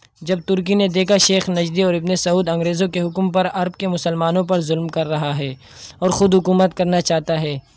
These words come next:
तब सल्तनत उस्मानिया के हुक्मरानों ने हरम शरीफ में कत्ल व गारत रोकने के लिए तुर्की ने यह ऐलान किया कि हम इस पाक सरजमीन पर कत्ल व गारत नहीं करना चाहते,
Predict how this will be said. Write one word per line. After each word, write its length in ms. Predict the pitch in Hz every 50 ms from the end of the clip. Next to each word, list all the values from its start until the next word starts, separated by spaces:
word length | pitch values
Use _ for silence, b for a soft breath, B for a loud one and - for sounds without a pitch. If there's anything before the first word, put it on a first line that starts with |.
| b b _ -
तब 100 | 185 180
सल्तनत 440 | - - 196 185 170 185 190 190 185
उस्मानिया 440 | 190 - - 180 175 175 185 190 190
के 120 | 175 185
हुक्मरानों 640 | 170 170 160 - 175 170 160 160 165 170 185 190 190
ने 100 | 190 190
हरम 280 | 175 151 175 170 175 180
शरीफ 320 | 170 - 180 170 175 170 175
में 140 | 185 185
कत्ल 260 | 160 170 175 156 - 185
व 60 | 175
गारत 300 | 156 160 160 170 175 160
रोकने 340 | 160 165 160 147 170 175 170
के 140 | 156 165 165
लिए 260 | 160 165 165 170 160 151 B B B B B B B _
तुर्की 260 | 185 180 180 165 196
ने 100 | 196 196
यह 240 | 185 180 180 190 185
ऐलान 340 | 175 175 170 170 175 180 180
किया 200 | 156 180 170 165
कि 120 | 160 - 170
हम 200 | 170 185 175 190
इस 140 | 185 175 - - -
पाक 220 | 185 180 180 175
सरजमीन 500 | - - 180 170 156 165 160 170 180 180
पर 160 | 170 180 170 160
कत्ल 240 | 160 165 - 175
व 60 | 180 165
गारत 320 | 156 160 160 165 175 160
नहीं 260 | 165 165 151 156 165 160
करना 300 | - 156 147 147 151 143
चाहते, 400 | 143 156 147 143 143 - 147 139